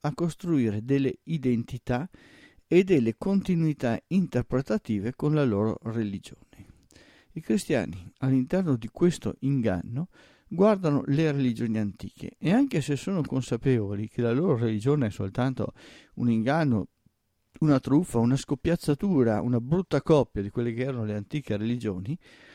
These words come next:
loro pretendono di leggere le antiche religioni attraverso la brutta coppia che ne è il cristianesimo. I cristiani dunque interpretano l'antico concetto di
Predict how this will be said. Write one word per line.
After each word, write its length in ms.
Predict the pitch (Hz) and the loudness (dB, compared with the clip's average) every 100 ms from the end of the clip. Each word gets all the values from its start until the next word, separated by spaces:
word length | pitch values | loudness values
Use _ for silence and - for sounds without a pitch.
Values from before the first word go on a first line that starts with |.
| - - - | -20 -12 0
loro 260 | 196 185 | 2 2
pretendono 680 | - 175 - 170 120 110 107 | 0 -4 0 2 2 2 0
di 120 | 123 | 2
leggere 400 | 139 143 104 110 | 2 0 0 0
le 100 | 110 | 2
antiche 460 | 113 113 180 - 107 | 0 0 -4 -2 -2
religioni 560 | 127 185 117 98 104 - | 0 0 0 0 -4 -8
attraverso 540 | 123 - 135 170 - | -8 -4 -2 -2 -2
la 100 | 110 | -4
brutta 460 | 101 139 190 - 131 | -2 -2 -2 -2 -2
coppia 640 | 156 131 104 104 113 101 - - - - - | 2 2 0 -2 -4 -4 -12 -20 -20 -20 -18
che 180 | - 160 | -6 -4
ne 200 | 120 101 | -2 -4
è 140 | 50 - | -8 -10
il 100 | 113 | -10
cristianesimo. 920 | - 110 - 101 - 80 - 95 82 _ _ _ _ _ - - - - | -6 -6 -6 -8 -10 -16 -20 -20 -20 _ _ _ _ _ -20 -20 -20 -16
I 100 | - | -8
cristiani 420 | 156 170 214 247 165 | -2 0 4 6 6
dunque 300 | 135 139 156 | 6 4 0
interpretano 800 | 156 131 120 151 160 208 233 - | 2 2 2 -2 -4 -2 -2 0
l'antico 540 | 135 127 - 175 147 | 2 2 0 -2 -2
concetto 600 | 139 123 - 139 123 113 | 0 0 0 -2 0 -2
di 220 | 110 117 | -2 -4